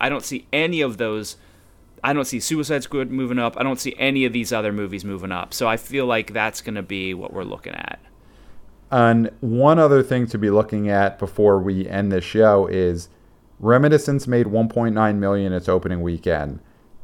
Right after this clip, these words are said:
Speaker 2: Second weekend, we're looking at a movie that could possibly drop as low as, like, five hundred thousand dollars.
Speaker 1: Yes, yes. This movie has been thoroughly rejected. It's also available to watch at home.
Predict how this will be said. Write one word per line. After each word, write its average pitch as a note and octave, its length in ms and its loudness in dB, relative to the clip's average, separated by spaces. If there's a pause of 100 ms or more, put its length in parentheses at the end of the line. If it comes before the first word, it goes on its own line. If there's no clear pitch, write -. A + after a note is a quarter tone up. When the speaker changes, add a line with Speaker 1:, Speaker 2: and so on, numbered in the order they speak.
(960)
Speaker 2:
Second E3 460 4
weekend, C3+ 440 0
we're A#2+ 100 2
looking D3+ 240 0
at C#3 100 0
a A#2+ 60 0
movie A2 400 0
that F#2+ 380 0 (200)
could E3+ 400 -2
possibly G#2 800 0
drop G#2+ 380 4
as G#2 120 -2
low G2+ 240 4
as, F#2 120 -2
like, F#2 180 0
five F#2 240 0
hundred F2 300 -6
thousand D#2 320 -2
dollars. - 560 -6 (800)
Speaker 1:
Yes, B2 600 0
yes. A#2+ 320 0
This D3+ 220 -2
movie D3 240 -2
has C3+ 180 0
been A#2+ 180 -4
thoroughly B2+ 420 0
rejected. A2 600 -4
It's G#2 200 -4
also B2+ 320 -2
available G#2+ 400 -2
to G#2 60 -8
watch G#2 260 -6
at G2 80 -12
home. F#2+ 500 -6